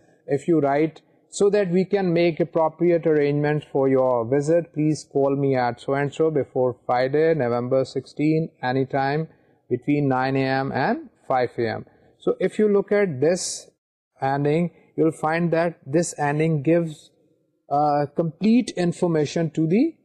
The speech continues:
uh, reader. Reader find, reader knows that what action is required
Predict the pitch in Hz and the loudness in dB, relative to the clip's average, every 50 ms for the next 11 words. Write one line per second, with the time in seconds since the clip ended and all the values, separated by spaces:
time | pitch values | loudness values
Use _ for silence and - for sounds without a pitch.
0 | _ _ _ _ _ _ _ _ _ _ _ - 135 131 131 131 127 127 139 160 | _ _ _ _ _ _ _ _ _ _ _ -4 -2 0 0 2 2 2 2 2
1 | 165 160 139 143 123 113 - - _ _ _ _ _ _ _ _ _ _ _ _ | 2 2 2 2 0 0 -2 -6 _ _ _ _ _ _ _ _ _ _ _ _
2 | _ _ _ - 131 127 151 160 151 160 175 170 - - - 156 151 147 160 165 | _ _ _ -6 -2 0 0 2 2 2 0 0 -2 -4 -2 -2 0 0 0 0
3 | 170 170 - 135 139 131 139 151 160 151 165 175 165 151 151 160 170 185 175 147 | 0 -2 -2 -4 -4 0 0 0 2 2 2 2 2 2 2 2 2 2 2 2
4 | 143 151 147 143 135 135 156 165 160 - - - - 139 131 - - - 160 156 | 0 0 0 0 0 -2 -2 -2 -2 -6 -10 -8 -8 -8 -8 -8 -6 -4 0 2
5 | 151 139 127 131 139 135 - 131 127 127 135 151 185 196 | 2 0 2 0 -2 -2 0 -2 0 0 2 0 0 -2